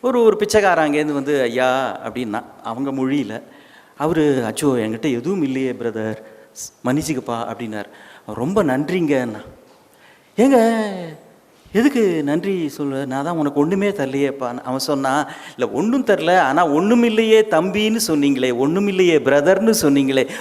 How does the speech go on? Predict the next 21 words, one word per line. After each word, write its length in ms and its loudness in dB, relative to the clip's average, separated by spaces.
ஒரு 160 4
பிச்சைக்காரன் 560 2
என்னை 340 4
பார்த்து 400 2
தம்பின்னு 520 2
சொன்னது 400 2
எவ்வளோ 280 4
பெரிய 220 0
விஷயம், 260 -6
ரொம்ப 280 0
நன்றிங்கண்ணா." 760 0
கண்ணதாசன் 640 0
எழுதுறான், 380 -2
"அன்பு 480 0
மொழி 340 0
கேட்டு 500 0
விட்டால் 560 -4
துன்ப 400 2
நிலை 380 -2
மாறிவிடும்னா." 1000 0
ஆதரவா 420 4